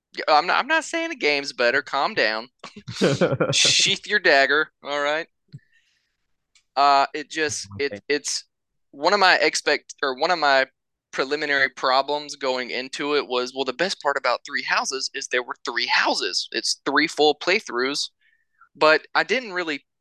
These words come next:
Speaker 1: notice until I started playing this one how much I think that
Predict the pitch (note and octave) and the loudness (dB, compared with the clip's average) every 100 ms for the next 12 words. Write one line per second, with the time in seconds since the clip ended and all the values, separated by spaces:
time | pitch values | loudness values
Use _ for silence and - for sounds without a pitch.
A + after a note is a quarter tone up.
0 | _ _ _ _ - C#3+ D#3+ D3 B2+ B2+ | _ _ _ _ -8 2 4 4 2 -2
1 | C3 C3+ C3 C3 C#3 C3 B2 - C3+ A#2+ | -4 0 2 2 0 -2 -2 -4 -4 -2
2 | B2 - C3 A#2+ C#3+ C#3 C#3 C3+ - A#2+ | -4 -4 -8 -4 0 0 2 0 0 -2
3 | - C3+ B2+ A#2+ A2 | -2 -8 -4 0 0